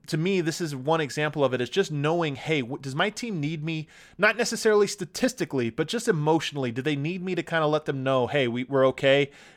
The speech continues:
Drain a bucket real quick so that everybody knows that they have the, uh, the alpha on the court, right? Like, hey, sometimes you get in a game and it's like, "Well, who's the best play-, it's gonna come down to the best player." He's really good at reminding, like, "Hey,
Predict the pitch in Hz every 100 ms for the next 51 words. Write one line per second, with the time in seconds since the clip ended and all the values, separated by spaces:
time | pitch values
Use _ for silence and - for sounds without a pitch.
0 | - - 147 151 151 127 143 151 123 135
1 | 143 139 - 131 123 127 131 123 127 127
2 | 127 123 123 123 123 123 117 117 113 107
3 | 107 - - - 135 139 139 151 - 135
4 | 120 131 123 - 123 113 127 139 131 -
5 | - - - 170 170 220 214 226 185 208
6 | 175 165 190 170 - 147 151 147 156 135
7 | 170 170 - 170 - 185 - 180 170 151
8 | 151 147 - 165 131 139 135 170 170 170
9 | 156 139 143 147 143 131 123 160 131